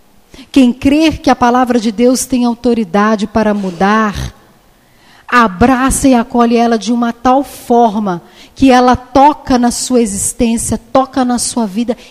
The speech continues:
e faz aquilo que ela veio pra fazer, trazer vida onde não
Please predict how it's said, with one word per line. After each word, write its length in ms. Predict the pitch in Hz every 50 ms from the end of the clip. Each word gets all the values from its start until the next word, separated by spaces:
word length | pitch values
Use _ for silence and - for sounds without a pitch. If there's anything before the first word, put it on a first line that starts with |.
| _
e 80 | - 247
faz 520 | - - - - 240 233 240 247 240 214
aquilo 380 | 220 190 - - - 247 240 226
que 120 | - -
ela 160 | 226 214 214 202
veio 500 | 180 170 160 170 196 208 220 214 202 185
pra 240 | - - - 208
fazer, 680 | 196 - - 196 180 160 151 151 160 170 175 175 175 165 - - - - - -
trazer 480 | - 220 196 190 175 180 208 190 175
vida 400 | 175 156 175 196 190 170 185 180
onde 340 | 185 190 190 190 156 170 185
não 260 | 175 180 175 175 170